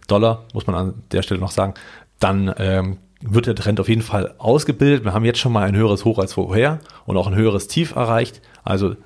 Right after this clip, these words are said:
es scheint hier so ein ganz schmaler Aufwärtstrend gebildet, aber der ist halt noch nicht wirklich bestätigt.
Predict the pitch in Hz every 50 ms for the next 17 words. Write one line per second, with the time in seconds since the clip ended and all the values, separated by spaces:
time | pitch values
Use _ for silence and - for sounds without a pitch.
0 | _ - - - - - - - 113 123 135 127 127 104 101 95 101 98 98 -
1 | - - - - - _ - - 107 110 127 - - - 107 101 98 98 107 104
2 | 76 73 107 - 104 95 - - - 95 98 - 95 95 95 104 120 123 123 107
3 | - - 95 101 92 95 92 104 95 104 92 87 - 92 98 95 - 101 - 101
4 | - - - - - 117 113 113 - - -